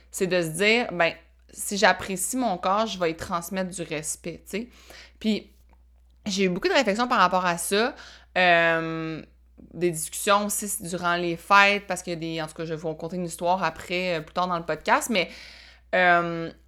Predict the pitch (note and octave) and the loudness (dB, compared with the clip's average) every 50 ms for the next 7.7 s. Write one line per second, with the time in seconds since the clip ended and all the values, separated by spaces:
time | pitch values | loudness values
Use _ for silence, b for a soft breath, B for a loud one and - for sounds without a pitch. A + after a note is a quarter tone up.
0 | _ - F#3 F3 F#3 G3 F#3+ F#3+ G3 G3 F#3 F#3 - - B3 F4 E4 A#3 F3+ F3 | _ -10 -6 -4 -2 -2 -2 2 2 2 2 2 0 -2 -4 -2 -2 -2 0 0
1 | A3+ A#3+ B3 A3+ F#3 E3+ E3 C#3+ - - - G3 F#3+ F#3 - E3+ D#3 D#3+ E3 E3 | -2 -2 0 2 4 4 4 2 0 -4 -4 -4 -4 0 0 0 2 2 0 0
2 | G3 A#3+ C4+ B3 G#3 F3+ E3 E3 - - - - G#3+ G#3+ A#3 B3 A#3+ - - F3 | 0 0 0 0 0 0 -2 -4 -6 -10 -8 -4 -2 -2 -2 -4 -4 -8 -8 -8
3 | E3 D#3+ E3+ F3+ F#3 F#3+ G3 G#3 A3 A3 A3 b b b b b b b b b | -8 -8 -6 -2 0 2 2 2 0 -2 -4 b b b b b b b b b
4 | _ _ _ _ - F#3 G3+ G#3 G#3 F3 E3+ E3+ - G#3+ G#3+ G#3+ G#3 F#3 F3+ F3 | _ _ _ _ 0 2 2 4 4 2 0 0 -2 -4 0 2 2 4 4 2
5 | E3+ - - _ _ _ _ _ _ _ _ - - - E3+ F3+ E3 F#3 - - | -2 -8 -14 _ _ _ _ _ _ _ _ -12 -8 -6 -6 -4 -4 -4 -6 -4
6 | F3 F3+ E3+ E3 - - G3+ F3+ E3+ - - - - A3 G#3+ G3+ F#3 E3+ E3+ E3+ | -2 -2 -2 -2 -2 -6 -6 -4 -4 -2 -2 -2 -2 0 0 0 0 -2 -2 0
7 | G3 F#3+ G3 G3 F#3+ F3+ E3+ E3 D#3+ D#3+ D#3 D#3 D#3 D#3 | 0 0 0 0 -2 0 0 0 2 2 2 2 2 0